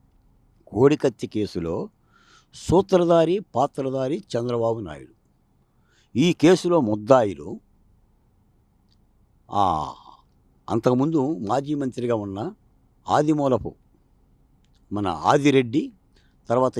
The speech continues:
ఎరపతినేని శ్రీనివాసరావు, సినిమా నటుడు శివాజీ అని చెప్పేసి స్పష్టంగా ఆయనే చెప్పాడు. మరి ఇప్పుడు కోడికత్తి సీన్తో పాటు వాళ్ళని అరెస్ట్ చేయాలిగా, మేము అడుగుతున్నాం. ఏ తెలుగుదేశం పార్టీ నాయకుడిని అరెస్ట్ చేశావు? ఎవరిని అరెస్ట్ చేశారు? ఇప్పుడు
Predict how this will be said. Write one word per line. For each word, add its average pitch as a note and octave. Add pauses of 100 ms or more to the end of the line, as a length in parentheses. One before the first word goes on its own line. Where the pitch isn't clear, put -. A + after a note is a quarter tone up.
(120)
ఎరపతినేని C#3
శ్రీనివాసరావు, A#2 (560)
సినిమా F3 (120)
నటుడు C#3 (320)
శివాజీ C3
అని A#2
చెప్పేసి D3+
స్పష్టంగా G3+
ఆయనే F#3+
చెప్పాడు. F#2 (640)
మరి F#3+
ఇప్పుడు D3 (100)
కోడికత్తి E3
సీన్తో G3
పాటు F#3+
వాళ్ళని F3+
అరెస్ట్ E3
చేయాలిగా, F#3 (280)
మేము B2
అడుగుతున్నాం. F#3 (640)
ఏ C#3+
తెలుగుదేశం F#3
పార్టీ F3
నాయకుడిని F3+
అరెస్ట్ D#3+
చేశావు? F3+ (1400)
ఎవరిని F3
అరెస్ట్ A3+
చేశారు? G#2 (640)
ఇప్పుడు G#2